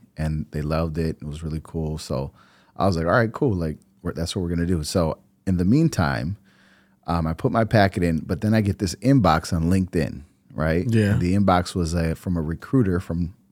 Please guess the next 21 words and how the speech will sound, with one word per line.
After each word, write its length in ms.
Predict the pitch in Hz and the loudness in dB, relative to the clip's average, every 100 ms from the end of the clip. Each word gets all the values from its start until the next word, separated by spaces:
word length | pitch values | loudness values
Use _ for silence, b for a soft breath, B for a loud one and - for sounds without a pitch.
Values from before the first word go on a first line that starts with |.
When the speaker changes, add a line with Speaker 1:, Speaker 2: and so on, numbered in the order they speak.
| - | -8
Speaker 1:
from 180 | 90 | -4
Northwestern 540 | 82 78 - 73 - 90 | -2 -2 -4 -6 -6 -4
Mutual, 280 | 95 - 71 | -6 -6 -6
right, 240 | 69 76 | -6 -6
where 120 | 82 | -4
I'm 100 | 76 | -4
at. 240 | 85 71 - b b b b b _ 92 | -4 -6 -12 b b b b b _ -4
And, 320 | 87 85 80 | -2 0 0
uh, 200 | 82 80 | 0 -2
she 200 | - 85 | -4 -4
hit 180 | 95 87 | -4 -2
me 160 | 90 | 2
up 160 | 95 - | 2 0
and 80 | 80 | -6
said, 200 | 82 76 | -6 0
"Hey, 120 | 98 | 0
I 60 | |
was 120 | 78 73 | 0 -4
referred 340 | - 117 110 | -4 -2 2
to 40 | |
you, 540 | 104 101 95 95 104 | 2 4 2 0 -2